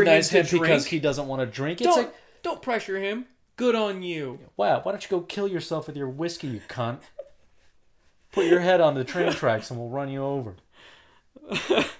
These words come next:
Speaker 1: Just because I wanted something
Speaker 2: Just,
Speaker 1: different.
Speaker 2: yeah, <laughs> it's just
Speaker 1: "We're gonna kill you now."
Speaker 2: "Oh, look at this asshole." Yeah. That'd be
Speaker 1: Uh.
Speaker 2: funny. I'd like that train ride. That'd be pretty neat.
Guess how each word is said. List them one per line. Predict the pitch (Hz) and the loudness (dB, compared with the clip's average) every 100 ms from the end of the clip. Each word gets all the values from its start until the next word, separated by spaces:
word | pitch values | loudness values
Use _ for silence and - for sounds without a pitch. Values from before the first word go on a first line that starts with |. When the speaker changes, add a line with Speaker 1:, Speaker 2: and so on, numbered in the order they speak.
| - - - _ - | -20 -20 -20 _ -6
Speaker 1:
Just | 196 180 | -6 -4
because | 185 170 160 | -4 -2 -2
I | 156 | -2
wanted | 147 147 151 | -2 -4 -6
something | - 151 139 160 | -10 -12 -12 -12
Speaker 2:
Just, | 143 151 151 | 2 4 4
Speaker 1:
different. | - | 2
Speaker 2:
yeah, | 156 - - | 4 4 8
<laughs> | |
it's | 180 - | 6 6
just | 202 - - _ - | -2 -2 -8 _ 2
Speaker 1:
"We're | 208 | 4
gonna | 233 247 | 6 2
kill | - - 269 262 | 4 4 6 4
you | 233 220 | 2 0
now." | 175 156 139 143 | 0 2 6 10
Speaker 2:
"Oh, | 180 202 185 170 | 12 12 12 10
look | 185 | 8
at | 185 170 | 6 4
this | 196 190 | 4 4
asshole." | 156 151 143 147 131 120 113 110 - _ - _ _ _ _ _ _ | 6 6 4 2 4 4 2 -4 -18 _ -20 _ _ _ _ _ _
Yeah. | 120 101 98 90 - _ _ _ | -12 -10 -10 -14 -20 _ _ _
That'd | - 175 165 - | -14 -12 -12 -10
be | 113 | -10
Speaker 1:
Uh. | |
Speaker 2:
funny. | - 110 104 104 - | -10 -10 -10 -12 -6
I'd | 151 | -4
like | 139 113 | -2 -4
that | 107 104 | -10 -14
train | - 101 | -12 -12
ride. | 98 101 101 _ _ _ - | -12 -14 -18 _ _ _ -16
That'd | 127 | -12
be | 120 | -10
pretty | 120 107 | -10 -10
neat. | 104 104 | -12 -14